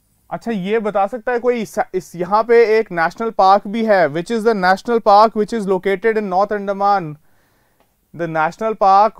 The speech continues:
which is located, which is famous here, इसी नाम से एक नेशनल पार्क भी है। कौन सा नेशनल पार्क है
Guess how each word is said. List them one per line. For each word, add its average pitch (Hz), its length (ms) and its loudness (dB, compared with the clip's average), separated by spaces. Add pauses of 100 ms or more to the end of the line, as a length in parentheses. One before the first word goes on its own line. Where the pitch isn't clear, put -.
which - 260 -8 (160)
is 202 380 -4 (720)
located, 190 680 -4
which 196 160 -8
is 202 140 -10
famous 190 440 -8
here, 202 500 0 (340)
इसी 226 280 -8
नाम 196 220 -4
से 214 180 -6
एक 190 120 -8
नेशनल 196 340 -6
पार्क 185 300 0
भी 208 200 -8
है। 202 380 -2 (140)
कौन 185 220 0
सा 226 140 0
नेशनल 214 340 -4
पार्क 196 260 0
है 202 80 0